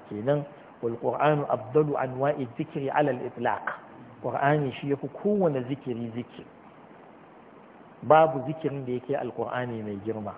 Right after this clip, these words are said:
Shi ne waccan magana ta Ibn al-Qayyim cewa, "ما يقال في القيام أفضل."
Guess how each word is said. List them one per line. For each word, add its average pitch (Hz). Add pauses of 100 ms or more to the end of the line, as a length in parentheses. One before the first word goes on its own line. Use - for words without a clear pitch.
(460)
Shi 156
ne 147
waccan 143
magana 147
ta 151
Ibn 143
al-Qayyim 127
cewa, 147 (320)
"ما 139
يقال 139
في -
القيام 131
أفضل." 107